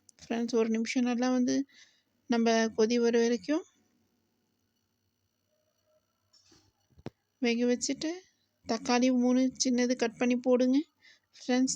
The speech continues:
तीन टमाटर कट करके डालेंगे। अभी अच्छे से एक मिनट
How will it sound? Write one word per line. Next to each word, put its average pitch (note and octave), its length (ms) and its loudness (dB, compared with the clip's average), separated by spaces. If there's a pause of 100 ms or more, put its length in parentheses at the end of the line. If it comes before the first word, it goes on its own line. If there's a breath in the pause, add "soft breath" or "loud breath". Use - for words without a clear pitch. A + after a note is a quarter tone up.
तीन A#3+ 220 0
टमाटर A#3 440 -4
कट B3+ 180 -6
करके C4 340 -2
डालेंगे। C4 460 2 (920)
अभी A#3 240 0
अच्छे A#3 280 0
से B3 200 -2
एक A3+ 160 -2
मिनट A3+ 220 0